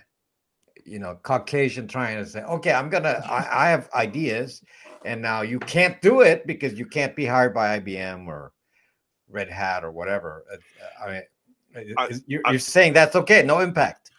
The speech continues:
Speaker 2: I think that they will have no problem if they have the skills. I think that in,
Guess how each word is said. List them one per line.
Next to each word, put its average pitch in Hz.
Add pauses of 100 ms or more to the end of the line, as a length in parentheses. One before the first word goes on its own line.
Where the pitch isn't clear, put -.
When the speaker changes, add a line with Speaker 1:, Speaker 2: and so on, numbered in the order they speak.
(360)
Speaker 2:
I 135
think 185
that 123
they 123
will 123
have 117
no 113
problem 117
if 104
they 110
have 123
the 107
skills. 110
I 104
think 104
that 95
in, 110